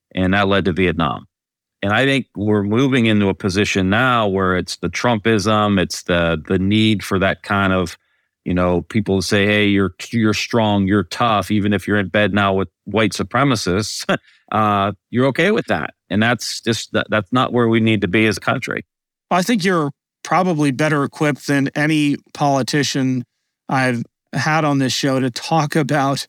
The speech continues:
Speaker 2: that, that psychic damage that seems endemic in, in Congress today, because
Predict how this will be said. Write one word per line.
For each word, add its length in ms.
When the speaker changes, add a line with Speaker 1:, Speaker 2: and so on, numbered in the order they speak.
Speaker 2:
that, 460
that 260
psychic 540
damage 580
that 180
seems 320
endemic 920
in, 380
in 200
Congress 480
today, 380
because 460